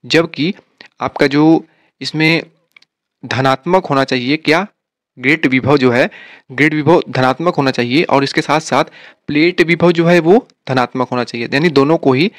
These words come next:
धनात्मक होने की कंडीशन में ही ट्रायोड वाल्व में प्लेट विभव उस पर अधिकतम होगा, ठीक है।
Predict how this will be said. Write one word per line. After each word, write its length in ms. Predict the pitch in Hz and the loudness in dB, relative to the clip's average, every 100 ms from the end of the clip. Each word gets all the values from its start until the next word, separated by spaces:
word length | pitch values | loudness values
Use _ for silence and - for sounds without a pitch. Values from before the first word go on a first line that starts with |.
| - _ | -16 _
धनात्मक 520 | 127 131 131 - 156 165 | -2 0 0 0 -2 -2
होने 280 | 131 135 | -2 0
की 60 | 139 | 0
कंडीशन 400 | 131 127 127 160 | 0 0 -2 -4
में 160 | 147 120 | -4 -2
ही 200 | 151 - - - _ | -4 -6 -12 -20 _
ट्रायोड 380 | 135 135 147 170 | 0 2 2 2
वाल्व 400 | 160 165 165 170 | 2 2 2 -2
में 180 | 170 175 | -4 -6
प्लेट 340 | - 135 160 | -4 -2 -2
विभव 380 | 127 120 127 190 - _ - | -4 -2 0 0 -4 _ -12
उस 120 | 135 - | -12 -2
पर 200 | 147 170 | -2 0
अधिकतम 500 | 127 123 - 165 180 | -2 -2 -6 -4 -4
होगा, 460 | - 120 120 107 _ - | -2 0 0 -4 _ -6
ठीक 140 | 202 | -2
है। 100 | 170 | -2